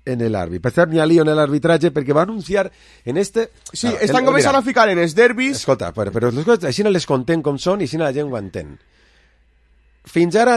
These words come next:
Speaker 1: teníem un comitè i una història dels àrbits, hasta que, mm,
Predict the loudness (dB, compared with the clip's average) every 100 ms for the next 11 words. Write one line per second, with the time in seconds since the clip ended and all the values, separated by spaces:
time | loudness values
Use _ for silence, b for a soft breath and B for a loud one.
0 | 2 2 4 2 0 -2 2 2 4 2
1 | 0 -2 0 0 0 -6 -8 -14 -10 -6
2 | -6 -2 -2 -2 _ _ _ _ _ _
3 | -16 -14